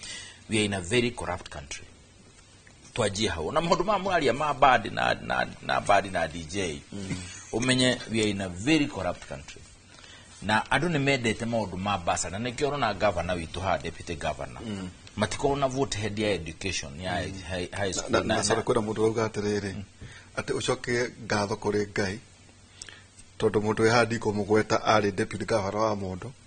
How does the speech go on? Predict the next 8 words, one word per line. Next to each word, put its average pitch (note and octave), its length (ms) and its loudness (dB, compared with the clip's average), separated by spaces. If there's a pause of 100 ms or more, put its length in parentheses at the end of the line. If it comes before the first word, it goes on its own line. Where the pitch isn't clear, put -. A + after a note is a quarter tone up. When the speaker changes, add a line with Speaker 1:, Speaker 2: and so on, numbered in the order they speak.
(160)
Speaker 1:
Mm. F#2 100 -10 (640)
Speaker 2:
na G#2+ 200 4
atĩ A#2 140 -4
mĩaka G#2 360 0
ĩtano A2+ 260 6
ndaumĩra A#2 380 4
mũhũrĩire G#2+ 580 2
thimũ, G#2 240 -2